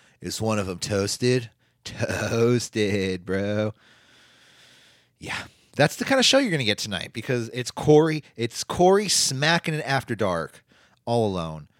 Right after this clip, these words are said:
Um, so, you know, it's inter-, I, I guess we'll see how, how much Rob Van Dam could still do in the ring. I hope he doesn't hurt himself with his style, man. <clears throat> I don't know. It, it could be, it could be great.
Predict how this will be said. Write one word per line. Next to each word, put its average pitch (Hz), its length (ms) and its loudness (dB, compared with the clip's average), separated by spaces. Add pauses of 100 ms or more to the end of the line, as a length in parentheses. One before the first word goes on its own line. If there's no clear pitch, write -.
(340)
Um, 95 680 -4
so, 127 420 4 (120)
you 135 120 -6
know, 131 140 2
it's 127 180 -2
inter-, 147 240 0 (280)
I, 135 200 0
I 131 80 -2
guess 170 340 0 (580)
we'll 165 140 -4
see 214 300 -4
how, 175 420 0
how 156 120 -8
much 151 220 -4
Rob 131 220 -2
Van 139 160 -2
Dam 139 220 -2
could 135 120 -6
still 131 200 -2
do 120 180 -2
in 151 80 -4
the 170 80 -2
ring. 175 320 0 (400)
I 107 80 -10
hope 156 300 -4 (140)
he 127 100 -10
doesn't 139 220 -6
hurt 143 160 -4
himself 151 640 -6 (840)
with 117 220 -6
his 147 280 0
style, 143 460 2
man. 147 440 -6 (120)
<clears throat> - 140 -20
I - 1400 -20
don't 82 160 -14
know. 80 240 -14 (720)
It, 135 160 -2
it 165 160 2
could 185 180 2
be, 175 120 2
it 160 260 0
could 175 140 -2
be 165 80 -6
great. 180 340 2